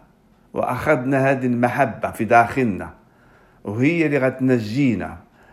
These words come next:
ويجعلنا ح-، إنسان جديد معه،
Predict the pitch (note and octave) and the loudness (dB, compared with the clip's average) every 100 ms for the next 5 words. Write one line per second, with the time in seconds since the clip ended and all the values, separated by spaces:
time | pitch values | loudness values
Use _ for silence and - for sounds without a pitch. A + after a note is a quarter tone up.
0 | - A2+ A2 C3+ D3+ D3+ C#3 D3 D3 - | -8 -4 0 2 2 2 2 0 -2 -12
1 | - - - - _ _ - - B2 - | -20 -20 -20 -20 _ _ -16 -2 -2 -2
2 | - - C#3 B2+ - D3+ D#3+ D#3 C#3+ - | -12 -2 0 2 2 4 6 4 2 -2
3 | A#2 B2+ A#2+ G#2+ D3 B2+ G#2 D2+ - - | -6 0 0 2 4 4 2 -2 -14 -20
4 | _ _ _ _ _ _ _ - G2+ G2+ | _ _ _ _ _ _ _ -6 -4 -2
5 | F#2 D#2+ | -4 -10